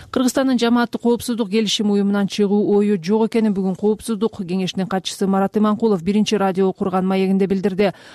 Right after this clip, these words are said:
Ал уюм алкагындагы тынчтык орнотуучу күчтөрдүн бузулбас боордоштук деп аталган командалык штабтык машыгууларын өткөрүүдөн Кыргызстан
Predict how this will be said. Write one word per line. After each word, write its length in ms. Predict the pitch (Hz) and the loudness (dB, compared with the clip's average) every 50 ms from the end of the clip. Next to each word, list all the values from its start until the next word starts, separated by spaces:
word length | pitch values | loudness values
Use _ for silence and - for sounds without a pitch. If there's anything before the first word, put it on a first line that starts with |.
| - - | -18 -8
Ал 240 | - - 214 233 233 | -4 0 0 2 2
уюм 280 | 220 202 208 214 208 196 | 4 4 4 4 2 2
алкагындагы 540 | 190 185 - 196 180 185 185 190 185 175 - | 0 -2 -4 -4 -4 -2 -2 -2 -2 -2 -2
тынчтык 420 | - 202 180 - - - 190 - | -2 -2 -2 -2 -4 -4 -2 0
орнотуучу 560 | 190 185 175 190 190 - 196 196 180 - - | 0 0 0 0 -2 0 0 -2 -2 -2 -4
күчтөрдүн 500 | 185 196 - - - 190 180 180 196 185 | -6 -6 -4 -2 -2 0 0 0 0 0
бузулбас 540 | 156 175 196 185 196 185 180 196 180 - - | 0 0 0 0 0 0 0 0 -2 -2 -2
боордоштук 640 | 175 185 196 202 196 185 170 202 185 - - - - | 0 2 2 2 2 2 0 -2 -2 -2 -6 -6 -4
деп 100 | 196 185 | -2 -2
аталган 380 | 185 - 185 185 180 185 185 | -2 -2 -2 -2 0 -2 -2
командалык 640 | 175 - 202 190 190 190 190 180 185 180 185 175 - | -2 -2 -2 0 0 0 0 0 0 0 -2 -2 -4
штабтык 400 | - - 196 185 - - 185 - | -4 -2 -2 -2 -2 -4 -4 -2
машыгууларын 720 | 180 185 170 - - 180 180 180 175 180 175 175 180 185 180 | -2 -2 -2 -2 -2 0 2 2 2 2 0 0 0 -2 0
өткөрүүдөн 420 | - - 196 196 202 190 214 214 | 0 0 0 0 2 0 0 -2
Кыргызстан 440 | 214 220 214 208 - - 240 233 | -2 -4 -4 -4 -2 0 0 0